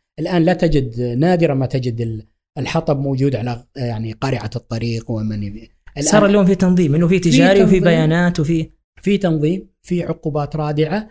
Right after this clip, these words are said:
Speaker 1: وأيضا في برامج داعمة. دعمنا الشباب الآن، أحدثنا لهم برنامج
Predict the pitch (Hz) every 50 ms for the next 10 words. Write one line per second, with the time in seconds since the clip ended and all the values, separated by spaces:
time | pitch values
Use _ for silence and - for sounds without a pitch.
0 | _ _ _ - 180 208 202 - 269 285 269 277 254 240 - 254 208 233 226 226
1 | 240 240 233 208 175 170 170 220 214 - 170 139 117 101 110 143 175 - 220 214
2 | 208 - - 202 185 185 175 175 190 196 190 175 170 165 160 160 175 208 240 254
3 | - _ _ _ - - - 165 214 208 208 196 190 185 196 185 180 180 165 170
4 | 170 170 175 175 165 151 151 170 220 233 -